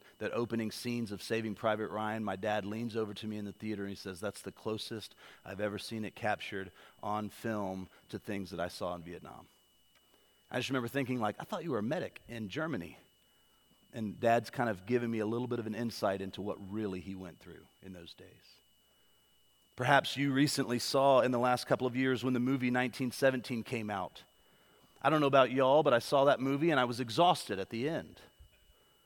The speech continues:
I wasn't even in it. But I was exhausted at the end. Why? Because there's just such an intensity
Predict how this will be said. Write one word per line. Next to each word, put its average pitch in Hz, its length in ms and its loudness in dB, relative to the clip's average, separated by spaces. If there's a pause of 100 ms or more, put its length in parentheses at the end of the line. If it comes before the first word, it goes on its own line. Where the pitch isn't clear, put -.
(540)
I - 80 4
wasn't 190 220 10
even 190 160 8
in 233 140 8
it. - 240 2 (1300)
But 151 80 6
I 175 80 12
was 175 140 6
exhausted 196 500 6
at 165 80 4
the 180 160 2
end. 208 160 8
Why? 196 240 10
Because 170 340 4
there's 180 240 4
just 175 280 0
such 208 240 2
an 180 80 2
intensity 160 640 0